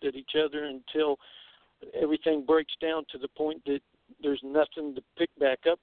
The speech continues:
from. As long as people in positions of power and authority and privilege feel comfortable using the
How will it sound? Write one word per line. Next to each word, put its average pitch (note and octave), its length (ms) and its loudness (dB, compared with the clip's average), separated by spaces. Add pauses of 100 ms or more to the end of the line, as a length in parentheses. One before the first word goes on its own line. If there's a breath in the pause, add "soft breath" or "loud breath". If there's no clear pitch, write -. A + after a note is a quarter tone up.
from. C#3 240 -6 (240)
As C#3 100 -4
long G3+ 260 4
as F#3+ 60 -6 (100)
people F#3+ 340 -8
in E3+ 160 -2
positions D#3+ 600 -2 (560 loud breath)
of C#3+ 120 -6 (100)
power F3+ 380 2
and D3 140 -4
authority F3 680 2
and C#3 180 -10
privilege C#3 500 0 (560 soft breath)
feel E3 280 4
comfortable C#3+ 600 0
using D#3 680 -4 (680 soft breath)
the D3 320 4